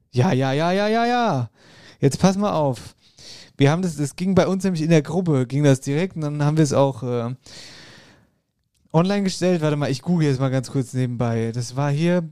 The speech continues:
m, Po-, Polizei-Presseportal. Mal gucken, ob die irgendwie einen Polizeipressebericht haben. So, alle Meldungen. Größerer Einsatz in Gedern hieß es da erst. So. Mm,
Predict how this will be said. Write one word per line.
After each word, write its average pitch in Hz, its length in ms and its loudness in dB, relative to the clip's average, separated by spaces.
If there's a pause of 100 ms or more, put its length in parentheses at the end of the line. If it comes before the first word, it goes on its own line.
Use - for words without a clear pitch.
m, 123 240 -8
Po-, 143 240 -2
Polizei-Presseportal. 135 1500 -2
Mal 123 120 -6
gucken, 139 200 -6
ob 127 120 -6
die 127 80 -6
irgendwie 127 240 -4
einen 123 80 -8
Polizeipressebericht 117 1040 -6
haben. - 160 -8
So, 113 160 -2
alle 131 220 -4
Meldungen. 214 580 -2 (340)
Größerer 180 520 0
Einsatz 143 420 -2
in 135 200 -6
Gedern 120 400 -2
hieß 117 220 -4
es 110 120 -10
da 110 180 -6
erst. 107 440 -12
So. 113 340 -4 (180)
Mm, 139 1300 -4